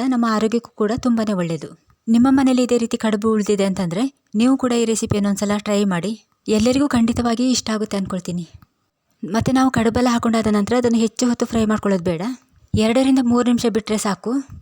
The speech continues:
ಯಾಕಂತಂದ್ರೆ ನಾವು ತರಕಾರಿಗಳನ್ನೆಲ್ಲ ಮೊದಲೇ ಬೇಯಿಸ್ಕೊಂಡಿರ್ತೀವಲ್ಲ, ಹಾಗಾಗಿ.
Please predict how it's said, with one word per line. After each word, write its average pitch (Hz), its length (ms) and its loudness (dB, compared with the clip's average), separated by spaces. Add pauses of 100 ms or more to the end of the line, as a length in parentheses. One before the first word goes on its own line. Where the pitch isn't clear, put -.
ಯಾಕಂತಂದ್ರೆ 247 520 0
ನಾವು 233 220 2
ತರಕಾರಿಗಳನ್ನೆಲ್ಲ 226 720 0
ಮೊದಲೇ 214 320 0
ಬೇಯಿಸ್ಕೊಂಡಿರ್ತೀವಲ್ಲ, 202 840 -2
ಹಾಗಾಗಿ. 202 600 -8